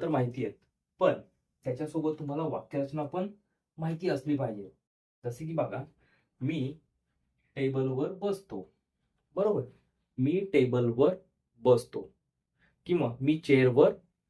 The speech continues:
बसतो <laughs> किंवा मी बाकड्यावर बसतो.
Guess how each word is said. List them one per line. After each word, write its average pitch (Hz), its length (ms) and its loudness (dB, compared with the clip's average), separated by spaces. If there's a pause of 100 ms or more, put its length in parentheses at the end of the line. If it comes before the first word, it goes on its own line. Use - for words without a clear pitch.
बसतो 196 420 8
<laughs> - 1120 4
किंवा 127 180 2
मी 147 120 0
बाकड्यावर 123 540 2
बसतो. - 560 2